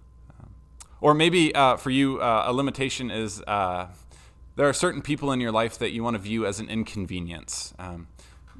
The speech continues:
guilty of that one, right? <laughs> Um, but the problem with this is if, like,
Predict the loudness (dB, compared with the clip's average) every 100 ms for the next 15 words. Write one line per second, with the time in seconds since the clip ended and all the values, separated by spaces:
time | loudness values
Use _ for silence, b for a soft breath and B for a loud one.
0 | -10 -4 -4 -2 -4 -4 0 -2 -2 -6
1 | -8 -8 -8 -10 -12 B B B B B
2 | B B B B B B -12 -10 -10 -12
3 | -18 -20 -20 -20 -20 -20 -20 -8 -4 2
4 | 8 8 6 0 0 -2 -2 -2 -2 0
5 | 0 0 -4